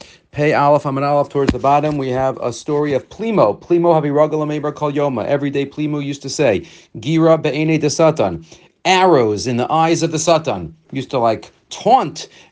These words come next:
and maybe, uh, try to say, like, the, keep the Satan away from him in that way. Yom Echad, and again, the, uh, Tanam and Amoram were much more,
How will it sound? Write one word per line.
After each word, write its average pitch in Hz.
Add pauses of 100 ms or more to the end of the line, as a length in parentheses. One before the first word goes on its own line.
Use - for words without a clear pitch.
and 113
maybe, 120
uh, 113 (260)
try 131
to 127
say, 135
like, 113
the, 110
keep -
the 151
Satan 147
away 151
from 170
him 127
in 113
that 104
way. 80 (340)
Yom 156
Echad, 147
and -
again, 127 (200)
the, 110
uh, 101
Tanam 147
and 156
Amoram 135
were 120
much 143
more, 131